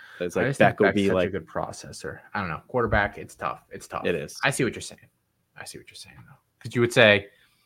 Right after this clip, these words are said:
Speaker 2: let's say, 'cause I think the comp for Evan Stewart of the past couple years has been Garrett Wilson.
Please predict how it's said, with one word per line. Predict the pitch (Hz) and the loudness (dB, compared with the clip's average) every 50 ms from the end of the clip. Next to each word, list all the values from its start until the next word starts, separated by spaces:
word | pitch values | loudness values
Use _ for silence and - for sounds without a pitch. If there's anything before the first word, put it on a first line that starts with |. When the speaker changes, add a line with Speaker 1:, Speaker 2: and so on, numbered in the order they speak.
| _ _ _ _ _ | _ _ _ _ _
Speaker 2:
let's | 135 135 135 | 0 0 0
say, | - - 139 127 123 113 | 2 2 4 4 4 2
'cause | - - - | 0 -6 -10
I | 120 113 | -10 -8
think | - 120 110 | -8 -6 -8
the | 113 101 | -6 -8
comp | - - 107 98 - | -6 -6 -6 -6 -4
for | - 98 | -4 -4
Evan | 92 95 95 | -4 -4 -8
Stewart | - - 98 92 90 | -10 -8 -8 -8 -6
of | 92 | -8
the | 85 | -8
past | - 90 87 - - | -6 -6 -6 -4 -6
couple | 92 82 90 | -8 -8 -6
years | 87 85 | -8 -8
has | 90 90 | -8 -8
been | 90 85 85 85 - | -8 -8 -10 -10 -6
Garrett | - 82 80 64 - - | -2 -2 -2 -2 -2 -6
Wilson. | 58 52 - - - - - | -10 -10 -10 -12 -14 -14 -16